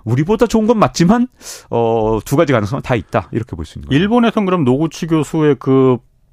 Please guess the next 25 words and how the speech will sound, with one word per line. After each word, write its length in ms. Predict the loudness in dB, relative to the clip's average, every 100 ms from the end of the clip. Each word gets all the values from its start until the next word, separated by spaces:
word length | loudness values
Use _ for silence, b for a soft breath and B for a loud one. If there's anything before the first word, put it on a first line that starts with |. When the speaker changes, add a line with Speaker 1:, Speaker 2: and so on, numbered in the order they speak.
| _
Speaker 2:
분석, 440 | -2 0 0 -4 -6
판단에 400 | -2 0 2 4
대해서 580 | 2 2 0 -2 -4 -16
Speaker 1:
음. 100 | -20 b b b b _ _ _
Speaker 2:
어떻게 280 | -4 0 0
평가를 360 | 0 0 2
내리고 200 | 2 0 -2
있습니까? 400 | -6 -10 -6 -8 B B B B -2
Speaker 1:
일본도 540 | 0 2 2 2 2
이렇게 300 | 2 2 0
Speaker 2:
어. 40 | 0 -6
Speaker 1:
우리나라하고 640 | -4 0 2 2 2 2
좀 100 | 0
비슷한 360 | -2 -6 -2 -2
측면이 440 | -2 -2 0 2
있어서요. 520 | 0 -2 -6 -2 -2 -2
뭐냐면 460 | -2 0 -2 -2
레드팀이 580 | 0 0 0 -6 -2 0
없습니다. 420 | 0 -2 -6 -4 -2
레드팀. 520 | -4 -4 -8 -8 -8 B B B
레드팀이 540 | -2 0 -2 -2 -2
뭐냐 240 | -2 -4 -2
하면 400 | 0 2 0 0
Speaker 2:
위기 180 | 0 2
대응반? 480 | 2 2 2 0